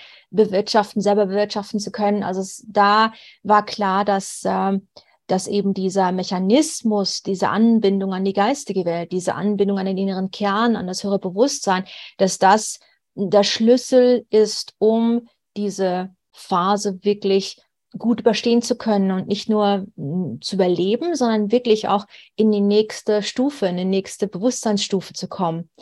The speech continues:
Und, äh, da hat mir eben meine eigene Geschichte und diese Prozesse, die ich, ich habe mich selber therapiert als Teenager, ich war bei vielen Therapeuten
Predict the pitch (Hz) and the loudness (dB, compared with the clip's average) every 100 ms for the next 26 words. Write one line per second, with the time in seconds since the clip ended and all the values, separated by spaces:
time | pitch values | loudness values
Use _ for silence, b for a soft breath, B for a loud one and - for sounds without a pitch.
0 | B B B B _ 202 208 202 208 208 | B B B B _ 4 4 2 2 4
1 | 196 190 190 233 226 214 208 196 196 190 | 4 4 2 0 0 0 0 -2 -2 -2
2 | 151 226 233 214 - 202 - 196 196 - | 0 2 2 0 -4 -8 -4 0 0 0
3 | 190 190 196 190 190 - - - 202 202 | -4 -4 -6 -4 -4 -6 -8 -2 0 0
4 | 202 196 - 185 - b _ _ _ 175 | -2 -2 -4 -6 -8 b _ _ _ -4
5 | - - 196 196 202 233 226 233 208 202 | -2 0 2 4 6 4 2 -2 0 -2
6 | - 226 247 220 233 226 - 247 220 220 | 0 0 0 -2 -2 -4 -2 -2 0 0
7 | 233 247 220 175 170 170 220 233 240 247 | 2 2 0 -4 -2 0 2 2 4 4
8 | 233 - 240 233 233 214 214 226 220 220 | 2 0 0 0 0 0 0 2 2 2
9 | 233 | -4